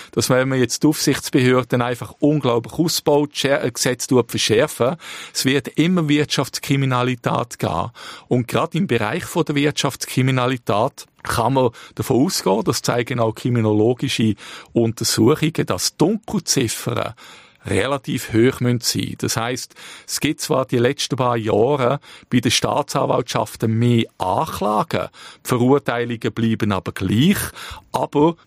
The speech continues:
der überwiegende Teil von der Wirtschaftskriminalität wird schlicht und ergreifend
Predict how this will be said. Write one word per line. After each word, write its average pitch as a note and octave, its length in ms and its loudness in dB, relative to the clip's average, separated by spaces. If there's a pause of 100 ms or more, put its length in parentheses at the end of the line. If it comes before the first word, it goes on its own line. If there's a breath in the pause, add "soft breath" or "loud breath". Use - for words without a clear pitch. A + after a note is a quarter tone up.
(140)
der - 280 0
überwiegende C#3+ 800 2 (100)
Teil B2+ 340 -4
von C#3 180 -4
der - 100 -6
Wirtschaftskriminalität A#2+ 1300 -2
wird G#2 180 -2
schlicht - 440 0
und A#2+ 160 0
ergreifend A#2 580 -2